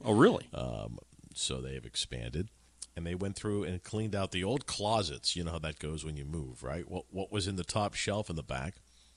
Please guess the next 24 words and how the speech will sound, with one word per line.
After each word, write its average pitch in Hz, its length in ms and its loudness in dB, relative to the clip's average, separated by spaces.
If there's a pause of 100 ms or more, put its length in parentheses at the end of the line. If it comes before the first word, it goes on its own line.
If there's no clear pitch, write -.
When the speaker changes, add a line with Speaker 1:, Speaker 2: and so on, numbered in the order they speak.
(200)
Speaker 2:
of 80 80 -8
a - 40 -16
closet, 87 440 0
you 101 60 2
know, 98 80 4
when 98 100 2
you 95 80 0
move 98 220 -2
home? 160 100 4
Speaker 1:
<laughs> - 20 8
Yes, 226 440 12
absolutely. 147 640 4 (220)
Speaker 2:
Well, 123 260 4
that's 104 240 0
where 110 60 0
that 80 200 -6
was. 60 300 -4
So, 58 360 -2 (340)
um, 52 380 -10 (260)
in 101 80 2
the 92 80 4
very, 127 240 6
very 131 220 4
back 69 440 -2